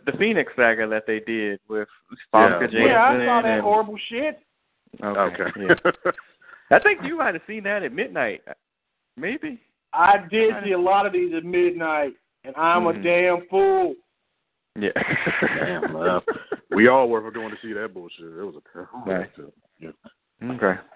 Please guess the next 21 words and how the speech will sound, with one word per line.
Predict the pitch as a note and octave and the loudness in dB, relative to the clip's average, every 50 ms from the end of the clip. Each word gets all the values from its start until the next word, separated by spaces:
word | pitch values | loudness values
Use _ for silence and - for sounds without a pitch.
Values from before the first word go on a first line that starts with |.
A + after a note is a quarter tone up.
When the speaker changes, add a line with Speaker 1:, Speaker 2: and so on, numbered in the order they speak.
| _ _ _ | _ _ _
Speaker 1:
Yeah, | - G2+ G2+ G2 F#2+ F#2 F2+ G2 B2 - - | -4 2 4 6 6 6 6 6 4 4 2
I, | F3 G#3 | -2 -2
I | - - | -2 -2
saw | G3 D3+ C3 | -2 -2 -2
that. | B2+ A2+ F2+ | -2 -4 -4
I | F#2 C#3+ | -4 -4
didn't | D#3+ D3+ C3 - _ | -4 -6 -10 -12 _
see | C3 A#2 | -10 -6
that | A2 G#2+ G#2+ | -6 -6 -6
in | G#2+ G#2 | -6 -8
the | G2+ | -10
movie | F#2+ G#2 G#2 G2 F#2+ | -12 -12 -12 -12 -12
theater. | - F#2+ F#2 F#2 G#2+ G#2+ | -12 -10 -8 -4 -4 -6
Actually, | G#2+ - _ - G#2+ | -6 -8 _ -12 -12
I | A2 _ | -12 _
saw | _ A2 G#2 G2+ | _ -8 -6 -6
that, | G2 G2 F#2+ F#2+ | -6 -6 -6 -6
um, | F#2 F#2 F#2 - _ _ _ _ _ _ _ - | -8 -12 -14 -16 _ _ _ _ _ _ _ -14
in, | F#2 F2+ F2+ F2+ F2 F2 E2+ | -14 -12 -12 -12 -12 -8 -4
on | D#2 F2 F2+ E2+ E2+ E2+ | -2 -2 -2 -2 -4 -4
video | E2+ F2+ F2 E2+ E2 D#2 C#2+ - - | -4 -4 -2 -2 -4 -4 -6 -6 -10